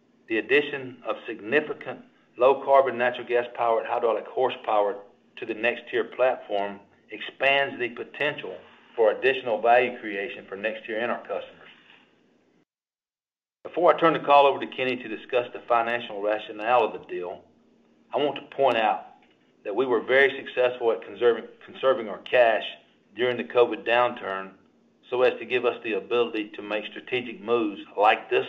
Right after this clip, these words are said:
one at the right time. We have frequently stated that the strength of our balance sheet was a key differentiator for NexTier,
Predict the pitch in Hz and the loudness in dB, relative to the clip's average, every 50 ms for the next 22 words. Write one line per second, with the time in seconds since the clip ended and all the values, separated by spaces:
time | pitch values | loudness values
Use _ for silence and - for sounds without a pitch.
0 | - - 95 90 87 - _ _ _ _ _ _ _ _ _ 107 104 - 117 98 | -6 -12 -14 -14 -16 -20 _ _ _ _ _ _ _ _ _ -6 -6 -6 -4 -2
1 | 101 98 95 - - - 113 107 98 85 - - _ _ _ _ _ _ _ _ | 0 -2 -2 -2 -6 -6 -6 -6 -6 -8 -12 -18 _ _ _ _ _ _ _ _
2 | _ _ _ _ _ _ _ _ _ _ _ _ _ _ _ _ - 127 135 127 | _ _ _ _ _ _ _ _ _ _ _ _ _ _ _ _ -2 2 4 4
3 | 117 - - - 131 151 165 160 156 139 107 76 92 104 - - - 120 110 107 | 2 2 0 2 4 4 4 4 0 -6 -6 -8 -8 -10 -10 -6 0 2 2 2
4 | 107 110 107 - - - _ _ _ - 120 110 - 101 - - - 139 147 156 | 2 0 -6 -10 -14 -20 _ _ _ -4 -4 -4 -4 -8 -14 -8 -2 0 0 0
5 | 147 - 139 120 120 113 110 - - 131 139 135 127 - - - - 104 101 98 | 0 -2 -2 0 2 2 2 4 4 6 6 4 4 0 -6 -8 -10 -10 -12 -14
6 | 98 92 98 - - - - 143 139 131 135 135 131 120 120 123 131 131 131 - | -14 -16 -16 -16 -16 -14 -14 -14 -8 -4 -2 -2 -2 -2 -2 -4 -4 -4 -2 -2
7 | 117 107 101 98 - - 95 104 120 127 123 - - - 98 87 85 | 0 0 -2 -4 -8 -10 -4 -2 -2 0 -2 -4 -10 -12 -12 -12 -12